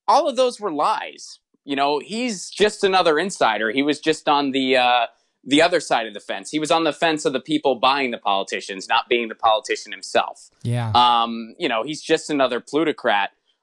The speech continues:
Speaker 1: Uh, but people are so disenfranchised with the status quo, uh, that enough people bought his outsider lie. So that was the first thing I noticed, uh, you know, when he was saying the bipartisanship stuff, is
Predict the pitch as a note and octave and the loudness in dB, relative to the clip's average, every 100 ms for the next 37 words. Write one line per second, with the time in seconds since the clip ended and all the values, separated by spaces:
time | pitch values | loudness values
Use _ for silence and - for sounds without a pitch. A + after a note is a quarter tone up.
0 | _ C3+ C3+ B2+ B2+ A#2 D3 - - A#3+ | _ 2 2 2 0 0 -4 -4 -12 -8
1 | A3+ G3+ F3 - C3+ C3+ - E3 D#3+ D3+ | -2 -2 -2 -2 -2 -2 -4 -2 -2 -2
2 | D3 - A#2+ - F3+ G#3+ G#3 A#2 G#2 G2+ | -6 -6 -10 -2 0 0 0 0 0 -2
3 | A#2 - A2+ - A2 G2+ G2 - - D3 | -4 -4 -6 -2 0 0 -4 -6 2 4
4 | C#3+ G#2 F#2+ G#2 _ _ B2+ B2 A#2 A#2 | 4 2 -2 -8 _ _ 0 2 2 0
5 | B2 B2 B2+ C3 C3+ C#3 - C#3+ B2 B2 | 0 0 0 0 0 -2 -6 -6 -4 -4
6 | G2 A#2 A2 A2+ - - B2 A2+ G2+ G#2+ | -2 0 2 0 -4 -6 -4 0 0 0
7 | - - A2 G#2 F#2+ G#2+ A#2+ G2 E2 - | -2 0 0 0 -2 0 2 2 -2 -8
8 | _ _ - - D#3 C#3+ C3+ C3 D3+ E3+ | _ _ -20 0 2 4 2 0 0 0
9 | D#3+ - C3 - F#3 E3+ - D3+ B2 A#2 | -2 -4 -6 0 0 0 -2 0 0 0
10 | A#2+ C3 B2 G2+ - - - A2+ G#2 A2+ | 2 0 0 -6 -8 -14 -4 0 0 0
11 | B2+ G#2+ A2 A#2 A2+ G#2+ - A#2 A#2+ A#2 | -2 -4 -6 -6 -4 -4 -2 0 2 2
12 | G#2+ G#2 G#2 A2 A2+ G#2+ G2 - G2 - | 2 0 0 2 0 0 -8 -6 -6 -2
13 | G2+ F#2+ G#2+ A2+ G#2 - | -2 -2 -6 -8 -8 -12